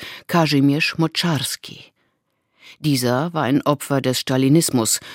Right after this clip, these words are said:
und aus politischen Gründen inhaftiert. Moczarski schrieb später ein Buch über die Zeit mit dem S-S-Kommandanten in der engen Gefängniszelle.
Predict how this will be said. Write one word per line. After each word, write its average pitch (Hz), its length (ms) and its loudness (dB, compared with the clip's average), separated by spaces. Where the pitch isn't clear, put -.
und - 180 0
aus 165 180 -2
politischen 160 640 -2
Gründen - 400 -6
inhaftiert. - 800 -10
Moczarski 170 720 -2
schrieb - 280 -2
später 139 360 0
ein 131 200 0
Buch 180 300 -4
über 95 220 -8
die - 160 -12
Zeit 117 400 -2
mit 92 160 -6
dem 95 140 -4
S-S-Kommandanten 117 1200 -2
in 90 200 -4
der 110 220 -8
engen 131 340 0
Gefängniszelle. 101 1000 -6